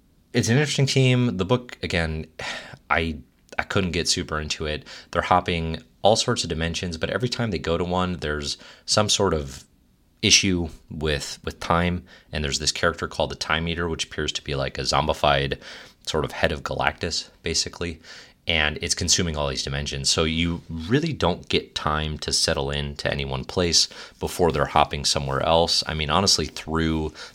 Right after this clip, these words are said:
the first three issues, it's really difficult to tell what the team, team's role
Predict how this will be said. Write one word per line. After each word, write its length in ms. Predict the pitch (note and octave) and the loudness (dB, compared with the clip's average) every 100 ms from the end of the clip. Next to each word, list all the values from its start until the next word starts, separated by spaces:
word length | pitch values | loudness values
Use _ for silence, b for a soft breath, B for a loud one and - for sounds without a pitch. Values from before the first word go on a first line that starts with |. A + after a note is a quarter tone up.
| - | -8
the 80 | D#2+ | 0
first 360 | A2+ G#2+ - | 2 2 0
three 320 | - C2+ F#2+ | -4 -2 2
issues, 480 | B2+ C3 C3+ C#3 C#3 B B B _ | 4 4 0 0 -4 B B B _
it's 420 | E2+ D#2+ - - | -4 -2 0 -2
really 380 | - D#2+ F2 E2 | -4 -2 0 0
difficult 500 | C#2+ D2 - D#2+ C#2+ | -2 -4 -4 -6 -6
to 120 | E2 | -8
tell 300 | - - C2+ | -4 0 0
what 240 | C2+ C#2 - | 0 -4 -4
the 60 | |
team, 640 | - - C#2+ C2+ C2+ C2 B1+ _ - _ _ | -8 -6 -6 -6 -6 -8 -12 _ -20 _ _
team's 280 | - D#2+ C2+ | -4 -4 -2
role 380 | C2 C2+ C#2+ | -2 0 0